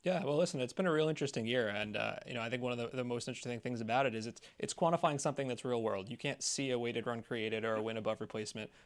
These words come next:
but scouts have been clocking pop time and, and running distance to first base for decades or centuries. Uh, and that's really what this is. It just,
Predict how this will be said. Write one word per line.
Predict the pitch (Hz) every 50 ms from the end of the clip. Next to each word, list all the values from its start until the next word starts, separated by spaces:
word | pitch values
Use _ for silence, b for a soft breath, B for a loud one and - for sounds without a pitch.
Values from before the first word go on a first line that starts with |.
| b b
but | 120 117 113 - -
scouts | - - 143 139 139 -
have | 147 127
been | 127 123 120 110
clocking | - - 135 123 - - 123 113 -
pop | - 131 120 -
time | - 131 123 117 113 113
and, | 110 107 107 -
and | 117 113 104 92 - _ _ -
running | 127 123 123 117
distance | 117 117 - - 127 113
to | - 117
first | - 127 120 113 -
base | 120 120 113 -
for | - 120 - - _ _ _ -
decades | 123 123 - 113 104 101 95 - -
or | 113
centuries. | - - 127 113 - 104 104 98 101 - b b b b b b -
Uh, | 123
and | 127 135
that's | 151 147 -
really | 220 196 180
what | 175 170
this | - 160 -
is. | 151 - - - -
It | - 110 -
just, | 127 123